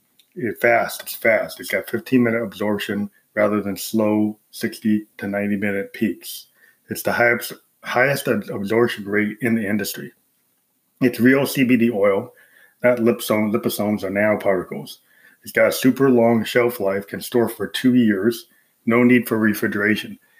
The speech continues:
It's made from hemp, not marijuana. It's clean, healthy, organic hemp sourced from the best farms. It's full spectrum, top quality hemp C B D, not cheap C B D isolates.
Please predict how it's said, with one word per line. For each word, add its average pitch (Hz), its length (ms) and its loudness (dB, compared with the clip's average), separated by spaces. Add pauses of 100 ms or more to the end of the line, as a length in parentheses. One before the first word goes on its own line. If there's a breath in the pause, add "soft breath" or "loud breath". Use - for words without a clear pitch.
(140 soft breath)
It's 101 160 -10
made 127 320 0
from 104 140 -6
hemp, 123 360 -2
not 120 200 0
marijuana. 101 600 2 (280)
It's - 180 -10
clean, 135 540 2 (300)
healthy, 120 580 2 (100)
organic 110 560 -2
hemp 110 340 -2 (720)
sourced 120 240 2
from 110 180 -2
the 95 60 -4
best 107 300 0
farms. 101 580 -2
It's - 120 -14
full 135 300 2
spectrum, 117 800 -2
top - 300 -4
quality 127 460 4
hemp 117 220 0
C 117 200 -2
B 104 160 -2
D, 98 260 0
not 110 240 0
cheap 113 320 -4
C 113 160 -4
B 101 160 -4
D 104 160 -4
isolates. - 680 -6